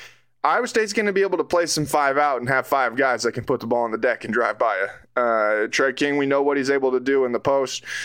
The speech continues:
There's just gonna be a bunch of guys who can make things happen at multiple levels of the defense. Tre King's another one of 'em. Um, I'm excited to see, you know, for him now that he's gonna be more, a little bit more comfortable. He's been through the rigors of the Big twelve. He's gonna get a full season to be able to play.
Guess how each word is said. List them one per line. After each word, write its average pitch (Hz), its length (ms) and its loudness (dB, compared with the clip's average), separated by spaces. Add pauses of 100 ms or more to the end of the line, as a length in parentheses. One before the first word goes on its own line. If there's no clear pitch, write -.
(240)
There's 135 140 0
just 139 160 0
gonna 143 140 0
be 135 100 2
a 127 80 2
bunch 139 220 0
of 123 80 -2
guys 131 260 2
who 139 80 -2
can 139 160 -2
make 131 240 0
things 131 240 -2
happen 135 320 0
at 131 100 0
multiple 135 460 -2
levels 131 320 0
of 139 100 -2
the 123 100 0
defense. 127 460 -2
Tre 139 220 0
King's 131 300 -2
another 127 260 2
one 127 220 0
of 120 80 -2
'em. 123 180 0 (400)
Um, 113 400 -2 (180)
I'm 117 120 0
excited 123 400 0
to 120 60 2
see, 123 440 0 (160)
you 120 120 0
know, 110 100 0
for 117 180 -2
him 127 240 0
now 131 180 2
that 123 140 0
he's 123 120 0
gonna 123 180 0
be 120 40 -4
more, 123 120 0
a - 20 0
little 131 140 0
bit 123 120 0
more 120 160 -2
comfortable. 151 640 -2 (300)
He's 127 160 -2
been 147 240 -2
through 147 140 2
the 139 100 2
rigors 139 320 0
of 135 60 -2
the 135 80 2
Big 135 240 -2
twelve. 135 320 0
He's 117 120 -4
gonna 139 200 0
get 139 100 0
a 135 60 0
full 139 260 0
season 135 360 -2
to 131 40 0
be 135 140 2
able 131 180 0
to 127 80 0
play. 131 380 0